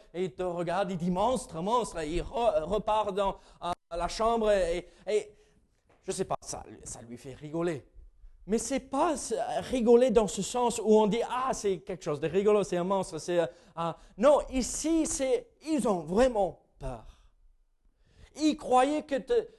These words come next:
que le jour du Seigneur avait commencé, qu'ils avaient, euh, raté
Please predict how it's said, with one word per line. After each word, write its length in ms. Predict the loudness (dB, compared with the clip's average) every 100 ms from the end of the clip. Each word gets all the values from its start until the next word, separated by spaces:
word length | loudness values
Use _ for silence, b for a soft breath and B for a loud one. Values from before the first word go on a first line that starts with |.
| _
que 300 | 8 8 8
le 220 | 8 8 8
jour 260 | 6 2
du 120 | 2
Seigneur 380 | -2 -4 -4 -4
avait 160 | -2 -2
commencé, 640 | -2 0 -2 0 -2 -2
qu'ils 220 | -4 2
avaient, 280 | 4 6 4
euh, 640 | 2 -4 2 4 6 6 6
raté 540 | 6 4 4 4 4